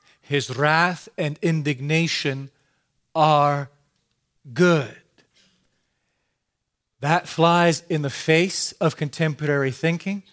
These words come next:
The contemporary man refuses to reconcile God, divine goodness and divine wrath.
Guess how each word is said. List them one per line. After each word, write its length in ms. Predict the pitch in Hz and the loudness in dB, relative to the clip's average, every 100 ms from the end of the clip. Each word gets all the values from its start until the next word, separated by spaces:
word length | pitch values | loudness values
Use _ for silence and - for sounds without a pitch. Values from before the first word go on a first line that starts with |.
| _ _ _ _ | _ _ _ _
The 80 | 123 | -14
contemporary 880 | - 131 - 170 180 185 175 156 147 | -10 -6 2 2 2 2 4 4 2
man 560 | 147 151 160 180 208 - | -2 0 2 2 0 -6
refuses 680 | 139 131 - 170 185 190 180 | -10 -8 0 2 2 0 -4
to 160 | - 147 | -4 -2
reconcile 880 | 147 170 - 175 - 165 170 185 180 _ _ _ 131 | 0 0 0 -6 0 2 4 0 -4 _ _ _ -4
God, 600 | 147 151 156 156 165 151 | 2 4 6 4 0 -2
divine 800 | 151 123 151 165 175 180 196 131 | -4 0 2 4 2 0 -6 -2
goodness 580 | 165 170 147 165 - - | 0 0 -2 -4 -6 -6
and 180 | 147 143 | -4 -2
divine 600 | 127 143 135 139 139 131 - | 0 2 2 0 -4 -8 -6
wrath. 500 | 131 147 214 - | 0 0 0 -4